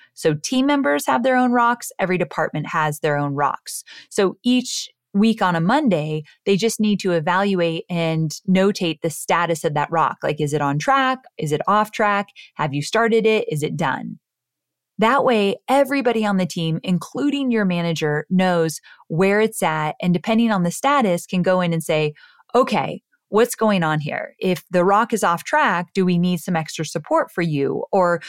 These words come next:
what are the next steps to ensure this gets moving in the right direction?" So it's a very helpful way to keep up a good progressive pace for the business as a whole. And then the last piece of our wellness tracker is that we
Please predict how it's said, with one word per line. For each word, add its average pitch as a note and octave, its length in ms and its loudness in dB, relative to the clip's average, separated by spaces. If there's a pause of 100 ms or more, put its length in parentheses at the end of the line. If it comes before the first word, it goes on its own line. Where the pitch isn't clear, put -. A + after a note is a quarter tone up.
(160)
what G#3+ 140 2
are A3+ 80 6
the G3+ 140 0
next F#3 300 -2
steps - 340 -2
to G3+ 140 -2
ensure F3 540 2 (260)
this F3 200 -2
gets D#3+ 240 -2
moving A3 340 4
in E3+ 100 2
the D#3+ 100 0
right E3 200 0
direction?" D#3+ 760 -2 (220)
So G#3+ 180 4
it's G3+ 240 2
a G3 60 2
very C4+ 520 2
helpful G#3 400 0
way E3 200 2
to D#3+ 100 -4
keep - 420 -4
up F#3 200 2
a D3+ 120 -4
good A3 500 4
progressive E3+ 640 -2
pace D3+ 320 -4
for D3+ 140 -6
the D3 80 -4
business D3 380 -4
as C#3 120 -6
a C#3+ 80 -4
whole. - 380 -2 (560)
And A#3 140 6
then A3+ 120 4
the G#3+ 80 2
last A3+ 480 0
piece G3 320 0
of E3+ 160 -2
our D#3+ 160 0
wellness D#3 400 0
tracker D3 540 -2 (340)
is F3+ 180 0
that F3 280 0
we E3+ 360 0